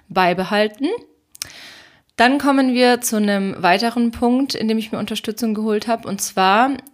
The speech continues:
mit verschiedenen Beratern. Also ich habe wirklich gemerkt, das ist ja eigentlich auch, äh, sollte jedem klar sein, aber hier nochmal,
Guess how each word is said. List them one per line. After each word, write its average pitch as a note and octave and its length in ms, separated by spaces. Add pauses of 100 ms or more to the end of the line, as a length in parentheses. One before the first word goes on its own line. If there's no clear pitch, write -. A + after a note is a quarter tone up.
(140)
mit G#3 240
verschiedenen G#3 500
Beratern. E3+ 580
Also E3+ 140
ich F#3+ 140
habe F#3+ 160
wirklich B3+ 340
gemerkt, F#3+ 720 (720)
das F#3+ 160
ist G3+ 120
ja F#3+ 120
eigentlich F#3+ 400
auch, B3 400
äh, - 320
sollte G#3+ 220
jedem A#3 340
klar A3+ 340
sein, B3 420
aber A#3+ 500 (100)
hier A3 220
nochmal, G3 640